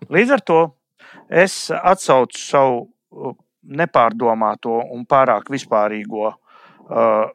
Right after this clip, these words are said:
uzstāšanos pirms divu vai trim nedēļām mūsu raidījumā, un es tā arī pasaku. Uh, Uģi Lībieti,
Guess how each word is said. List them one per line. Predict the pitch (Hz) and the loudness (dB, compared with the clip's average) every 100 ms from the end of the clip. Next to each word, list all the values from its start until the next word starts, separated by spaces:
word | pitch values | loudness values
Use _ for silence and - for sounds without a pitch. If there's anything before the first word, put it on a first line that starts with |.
| _ | _
uzstāšanos | 143 131 - 120 107 - 110 - | -10 -8 0 0 0 -6 -12 -8
pirms | 113 113 | -8 -6
divu | 127 120 110 | -4 -2 -2
vai | 110 | -4
trim | 131 120 113 | -4 -6 -4
nedēļām | 120 113 104 104 104 107 107 123 | -2 0 0 0 -4 -6 -12 -12
mūsu | 113 117 - 104 _ _ - | -10 -10 -10 -14 _ _ -12
raidījumā, | 107 113 185 285 320 - _ _ - | -8 -6 -4 -2 -4 -6 _ _ -14
un | 156 202 | -12 -10
es | 156 - | -10 -2
tā | 151 | -2
arī | 190 | -2
pasaku. | 165 113 - 131 _ _ - - _ _ _ | -8 -12 -12 -16 _ _ -20 -20 _ _ _
Uh, | 208 - - - 131 | _ -16 -16 -14 -8
Uģi | 196 196 | -6 -4
Lībieti, | 202 160 175 226 262 - 269 | -4 -4 -4 -2 -2 -2 -8